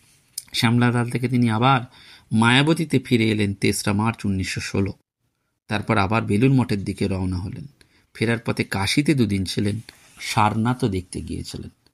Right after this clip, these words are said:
স্বামী ব্রহ্মানন্দজি তখন বেলুর মঠের প্রেসিডেন্ট, তিনি মিসেস সেভিয়ারকে অভ্যর্থনা করলেন।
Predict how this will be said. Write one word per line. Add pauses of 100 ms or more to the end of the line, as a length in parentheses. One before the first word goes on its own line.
(400)
স্বামী
ব্রহ্মানন্দজি
তখন
বেলুর
মঠের
প্রেসিডেন্ট, (360)
তিনি
মিসেস
সেভিয়ারকে
অভ্যর্থনা
করলেন।